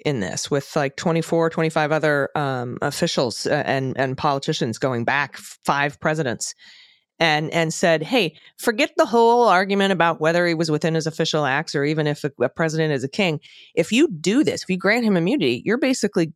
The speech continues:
gutting Article two, Section one, Clause one of the Constitution that says a president serves a four-year term. The end. It's as simple as that. If you grant him immunity, we no longer have four-year terms. Biden can just stay in forever." And of course,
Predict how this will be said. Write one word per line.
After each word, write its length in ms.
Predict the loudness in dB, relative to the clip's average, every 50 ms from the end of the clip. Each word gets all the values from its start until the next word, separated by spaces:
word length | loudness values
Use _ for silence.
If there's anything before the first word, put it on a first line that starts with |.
| -6 0
gutting 480 | 2 4 4 4 2 0 0 -2 -2 -2 0
Article 360 | 0 2 0 0 0 -2 -4
two, 640 | -4 -2 -4 -2 -2 -2 -2 -2 -2 -2 -4 -4 _ _
Section 400 | -8 -4 -4 -4 -2 -2 0 0
one, 180 | 0 0 0
Clause 300 | 0 0 0 0 -2 -2
one 140 | -2 -2 -2
of 40 | -2
the 60 | -4
Constitution 640 | -2 -4 -4 -4 -4 -4 -2 -2 -2 -2 -2 -2 -4
that 120 | -4 -2
says 240 | -2 -2 -2 0 -2
a 60 | -2
president 420 | -2 0 0 0 0 0 -2 0
serves 220 | 0 0 0 0 0
a 60 | -2
four-year 360 | -2 0 0 2 2 2 2
term. 380 | 2 0 0 0 0 -2 -4 -8 _ _ _ _ _ _ _
The 240 | -4 -2 -2 0 0
end. 380 | 0 0 2 2 0 -2 -4 -10 _ _ _ _ _
It's 160 | -2 -2 0 0
as 80 | -2
simple 360 | 0 0 -2 0 0 2 2
as 100 | 2 2
that. 320 | 2 2 0 0 -2 -4 -8 _ _ _ _ _ _
If 80 | -2 0
you 100 | 2 2
grant 220 | 4 4 4 4
him 80 | 4 2
immunity, 340 | 4 4 4 2 2 2 2
we 160 | 2 4 4
no 160 | 4 4 4
longer 240 | 4 2 2 2 0
have 180 | 0 0 -2
four-year 360 | -2 0 0 0 2 2 0 0
terms. 420 | 0 2 2 2 2 0 -2 -4 -8 _ _ _ _ _ _ -8
Biden 340 | -2 0 2 2 2 0 0
can 100 | -2 -2
just 160 | -2 -4 -4
stay 180 | -2 0 0 0
in 120 | 0 0
forever." 440 | 0 0 2 2 2 0 -2 -4 -6 _ _ _ _ _ _ _ _ _
And 120 | 0 0 0
of 60 | 0
course, 260 | 0 0 0 0 0